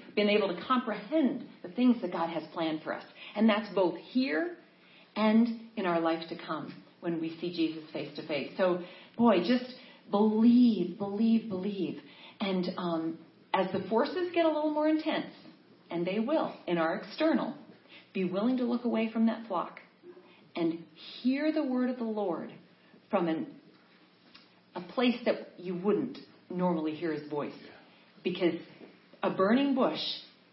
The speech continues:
Speaker 1: doesn't have to just be exclusive to Moses. God can and does speak in so many different ways if we're just willing to turn away from what encumbers us and listen.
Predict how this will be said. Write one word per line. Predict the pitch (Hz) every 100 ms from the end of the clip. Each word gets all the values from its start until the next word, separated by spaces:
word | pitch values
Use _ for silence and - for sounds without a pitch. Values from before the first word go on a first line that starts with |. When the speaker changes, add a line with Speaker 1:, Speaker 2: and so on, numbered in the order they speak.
| _ 156
Speaker 1:
doesn't | 202 202 208
have | 190 247 -
to | 233
just | 180 175
be | 160
exclusive | 151 - - 165 160 139 -
to | 147
Moses. | 139 139 - - - - - -
God | 180 180 185 -
can | 226 254 285
and | 190 175
does | 180 190 202 -
speak | - 175 -
in | 175 160 -
so | 196 196
many | 214 208
different | 190 185 175
ways | 175 151 139
if | 156 -
we're | 151 -
just | 247 220 - -
willing | 202 196
to | -
turn | - 214 247
away | 240 175 156
from | 160
what | 156
encumbers | 170 180 214 214 -
us | -
and | - 165
listen. | 180 -